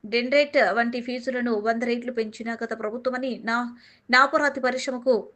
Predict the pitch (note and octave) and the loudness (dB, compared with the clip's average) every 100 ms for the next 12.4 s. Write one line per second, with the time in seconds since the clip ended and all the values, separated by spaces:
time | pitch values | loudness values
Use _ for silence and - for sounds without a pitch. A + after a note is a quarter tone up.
0 | _ G3+ A#3 C#4 C#4+ C4+ A#3+ A#3+ A#3 A3+ | _ 4 6 6 2 -6 -6 -10 -8 -6
1 | A#3 A3+ A#3 A3 A3 A3 A3+ A3 A3 A3 | -6 -4 -4 -4 -6 -6 -2 -2 -2 -4
2 | A3 A3 G#3+ G3+ A3 G#3+ G#3+ A#3 A3+ - | -4 -2 -4 -4 -6 -6 -4 0 0 -2
3 | G#3+ A3 A3+ B3 C4 B3 A#3+ - A#3 A3+ | -6 -4 0 2 4 2 0 -4 -4 -4
4 | A3 A3+ A#3 C4 A#3+ A3+ A3 G#3+ G#3 B3 | -2 -2 -2 -6 -4 -4 -4 -6 0 0
5 | C4+ C#4 - - _ B3+ C4+ D#4 C#4+ B3 | 0 -4 -18 -20 _ 4 6 6 0 -2
6 | A#3+ A#3+ A#3+ A#3+ A3+ - G#3 - _ _ | -2 -2 -2 -2 -6 -4 -4 -4 _ _
7 | - A#3 B3+ D4 D4 D4 - A#3+ - A#3 | -4 4 4 4 -2 -2 -4 -6 -2 0
8 | C4 B3 - A#3+ A#3 A#3 A#3 A#3+ B3 A3 | 0 -4 0 0 0 -2 -4 -2 -4 -2
9 | A3 A3+ C4+ A#3+ A#3 A3+ C4+ C#4+ B3+ B3+ | -4 -4 -4 -4 -4 2 2 2 -2 -2
10 | B3+ B3+ A3+ A3 - A3+ A#3 G#3+ - _ | -6 -4 -4 -4 -4 -2 0 0 -4 _
11 | _ _ _ C4 C#4 C#4+ - C#4+ C4+ B3 | _ _ _ 2 2 2 -4 -4 4 4
12 | B3+ C4+ B3+ | 4 0 4